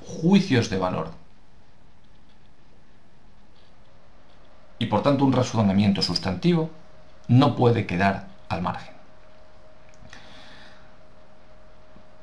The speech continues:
Por centrarnos en la dimensión dinámica del derecho, en aquello que tiene relación con la aplicación de las normas para la solución del caso,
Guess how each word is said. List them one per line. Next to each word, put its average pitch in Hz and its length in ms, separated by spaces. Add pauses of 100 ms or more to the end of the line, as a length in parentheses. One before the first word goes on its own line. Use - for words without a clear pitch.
(180)
Por - 140
centrarnos 117 540
en 123 60
la 117 60
dimensión 110 480
dinámica 123 460
del 117 140
derecho, 113 360
en 92 120
aquello 123 500
que 104 120
tiene 120 260
relación 120 480 (720)
con 143 360 (1400)
la 107 460 (560)
aplicación 123 880
de 147 60
las 135 180
normas 135 300
para 123 220
la 113 100
solución 117 400
del 101 140
caso, - 340